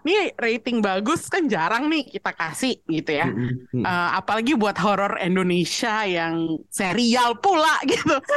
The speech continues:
Speaker 1: Nge-review aja jarang serial horor gitu. Eh, dengan rating semacam ini, apakah harus diperbanyak horor
Speaker 2: Harus.
Speaker 1: semacam ini?
Speaker 2: <laughs>
Speaker 1: Atau a-, apakah horor ini hanya bisa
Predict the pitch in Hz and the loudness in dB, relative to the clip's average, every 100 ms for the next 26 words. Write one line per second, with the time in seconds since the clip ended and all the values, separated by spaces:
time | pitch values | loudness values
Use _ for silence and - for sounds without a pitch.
0 | 370 294 285 294 302 302 285 277 381 269 | 0 0 0 0 0 2 2 2 0 0
1 | 180 254 339 247 247 202 196 190 180 254 | 0 0 -2 -2 -4 -2 -2 0 0 0
2 | 233 165 160 156 _ _ _ _ _ _ | -2 -6 -8 -10 _ _ _ _ _ _
3 | _ _ - 262 277 285 - - 247 311 | _ _ -4 0 2 2 0 -2 2 2
4 | 285 277 277 269 285 294 277 247 262 247 | 2 0 -2 -2 -2 -2 -2 -2 -2 -2
5 | 226 226 349 440 370 _ _ _ _ _ | 0 2 2 2 -2 _ _ _ _ _
6 | - 262 - 269 247 339 381 392 - - | -4 -4 -2 -4 -2 -2 0 -2 -6 -16
7 | _ - 247 247 254 - 233 220 190 143 | _ -2 0 0 -2 -2 -2 -2 -2 0
8 | 190 320 _ _ _ - _ _ _ _ | -2 -4 _ _ _ -20 _ _ _ _
9 | - - 233 214 - 165 165 - - 185 | -4 0 2 0 0 0 0 -2 -6 -2
10 | 233 320 185 - - - _ _ _ _ | 0 0 0 -2 -6 -8 _ _ _ _
11 | _ - - - 453 480 494 311 247 277 | _ -20 -8 -4 -2 2 2 0 0 -2
12 | - 294 320 453 392 285 285 277 415 381 | 0 -2 0 2 2 2 2 2 2 2
13 | 285 262 240 247 - | 2 0 0 -2 0